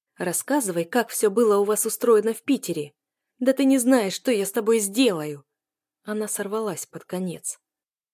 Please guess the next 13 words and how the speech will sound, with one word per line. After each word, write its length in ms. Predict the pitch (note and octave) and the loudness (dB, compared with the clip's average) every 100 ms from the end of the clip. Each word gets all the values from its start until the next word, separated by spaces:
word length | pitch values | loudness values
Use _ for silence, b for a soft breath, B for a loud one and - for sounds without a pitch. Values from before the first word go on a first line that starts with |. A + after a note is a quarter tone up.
| - | -10
Я 180 | F3+ | -8
посмотрела 560 | F3 E3+ F3+ F3+ A3+ G#3 | -4 -4 -6 -2 -2 -2
на 80 | F3 | -4
нее 300 | E3+ E3 D#3+ | -4 -4 -6
и 160 | - | -6
перевела 420 | G3+ A3+ A3+ B3+ C4 | -4 -2 0 0 0
уставший 460 | - A3+ - G#3+ | -4 -10 -8 -8
взгляд 340 | G3+ - A#3+ G#3 | -6 -4 -2 -2
за 180 | A3+ | -4
окно, 380 | A#3 A3 F3 C#3 - _ - | -4 -6 -8 -10 -16 _ -14
на 100 | E3+ | -10
холодную 560 | - F#3 F3 F3 F#3 | -6 -4 -4 -4 -6
Неву. 440 | G3 G#3+ E3 C3+ | -4 -4 -6 -14